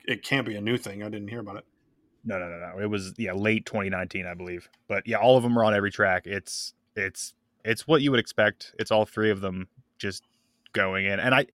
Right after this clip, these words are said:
Speaker 2: this may be the place where you could enter into the West Side Gun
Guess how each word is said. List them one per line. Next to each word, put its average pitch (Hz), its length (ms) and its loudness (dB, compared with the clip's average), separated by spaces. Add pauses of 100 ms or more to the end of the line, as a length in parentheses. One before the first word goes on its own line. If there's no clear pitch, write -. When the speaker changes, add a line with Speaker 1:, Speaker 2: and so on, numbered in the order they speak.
(140)
Speaker 2:
this 160 460 2
may 180 260 8
be 151 180 4
the 131 140 4
place 120 400 4
where 120 80 2
you 113 180 4
could 113 160 2
enter 110 380 0 (120)
into 98 220 0
the 101 80 -2
West 98 200 2
Side 92 200 -2
Gun 92 240 -10